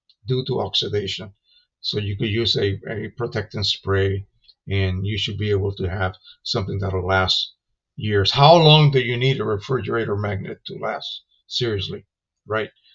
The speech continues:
So choose your poison, as they say. You want something to last for decades, then you need to go with pigment, and then still on top of that, apply a coat of, um,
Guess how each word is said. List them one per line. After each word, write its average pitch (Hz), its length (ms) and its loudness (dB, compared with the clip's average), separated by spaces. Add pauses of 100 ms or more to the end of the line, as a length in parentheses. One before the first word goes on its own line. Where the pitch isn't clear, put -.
(140)
So 113 440 0 (600)
choose 156 480 4
your 120 560 0
poison, 117 400 2
as 95 140 -4
they 117 140 -6
say. 101 400 -6 (420)
You 117 160 -4
want 117 220 0
something 123 320 0
to 120 80 -2
last 110 420 0
for 101 200 -4
decades, 143 600 2
then 101 200 -6
you 110 100 -8
need 117 180 -8
to 123 120 -8
go 113 160 -2
with 110 240 -6
pigment, 127 480 -2 (480)
and 110 240 -6
then 123 160 4
still 156 480 6
on - 120 -2
top 123 240 -4
of 104 100 -2
that, 104 320 -2 (280)
apply 104 380 -6
a 104 80 -2
coat 98 480 -8
of, 95 220 -14 (520)
um, 110 360 -10